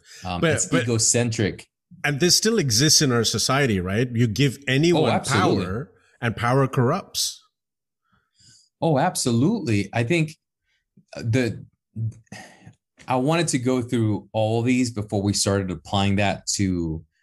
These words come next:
Speaker 1: to societies and groups and organizations.
Speaker 2: Sure. Okay.
Speaker 1: Um, so let's move on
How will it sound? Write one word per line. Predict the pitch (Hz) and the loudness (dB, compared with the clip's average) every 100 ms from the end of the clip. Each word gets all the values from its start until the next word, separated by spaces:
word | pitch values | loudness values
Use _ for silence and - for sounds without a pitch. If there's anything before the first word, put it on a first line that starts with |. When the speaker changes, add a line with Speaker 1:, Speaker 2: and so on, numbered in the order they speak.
| _ | _
Speaker 1:
to | - | -4
societies | - 92 - 95 98 101 92 | 0 0 2 2 2 2 2
and | 90 80 | -2 -2
groups | 98 101 - | 0 2 2
and | 90 | -2
organizations. | 80 87 85 87 80 87 92 123 131 - - - _ - | -2 -4 -2 -2 0 0 -2 -2 -6 -6 -10 -14 _ -8
Speaker 2:
Sure. | - 104 73 - - | -4 -2 -4 -12 -4
Okay. | 101 | -2
Speaker 1:
Um, | 90 85 90 101 _ _ _ _ _ _ _ _ _ | 0 -2 -6 -10 _ _ _ _ _ _ _ _ _
so | - - 113 104 98 - _ _ _ _ - | 0 2 4 4 2 -2 _ _ _ _ -2
let's | 123 117 - | -2 0 -2
move | 127 131 | 0 0
on | 113 113 113 113 107 104 | 0 2 4 4 2 -2